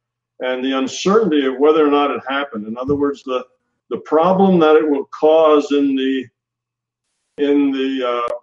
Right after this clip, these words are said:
virtual reality, it'll be a discontinuity within the virtual reality, and that's known by large numbers of people. That's a problem. So we got two different problems there. It's just the,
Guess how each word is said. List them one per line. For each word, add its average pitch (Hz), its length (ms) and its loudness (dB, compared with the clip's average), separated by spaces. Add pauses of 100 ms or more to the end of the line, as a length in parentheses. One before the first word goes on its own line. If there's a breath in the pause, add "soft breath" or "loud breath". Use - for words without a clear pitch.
virtual 147 320 0
reality, 131 680 0 (260)
it'll - 160 -10
be 131 120 -6
a 101 160 -8
discontinuity 151 840 0
within 123 220 -8
the 123 80 -10
virtual 123 380 -10
reality, 113 520 -4 (200)
and 110 160 -10
that's 120 240 -8
known 127 360 -4
by 117 320 0
large 120 340 -2
numbers 120 340 -8
of 98 140 -16
people. 127 440 -8 (520)
That's 143 720 -2 (180)
a - 60 -2
problem. 113 540 -4 (800)
So 127 100 -2
we 127 120 -4
got 127 200 0
two 185 140 2
different 151 380 2 (120)
problems 123 440 0
there. 101 100 -2
It's 98 140 -6
just 113 200 -10
the, 113 160 -8